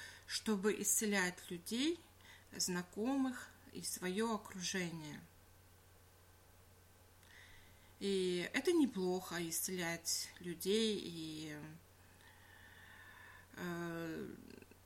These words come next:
давать им энергию в том, чтобы у твоего окружения менялось всё в, в лучшую сторону.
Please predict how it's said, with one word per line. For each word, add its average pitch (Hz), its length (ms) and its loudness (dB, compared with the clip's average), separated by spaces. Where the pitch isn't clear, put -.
давать 190 560 2
им 180 240 2
энергию 175 640 0
в 165 60 -16
том, 185 180 -4
чтобы 180 360 0
у 180 40 -2
твоего 190 480 2
окружения 180 960 0
менялось 180 960 0
всё - 220 -4
в, - 500 -10
в 175 40 -4
лучшую 185 500 -2
сторону. 165 720 -6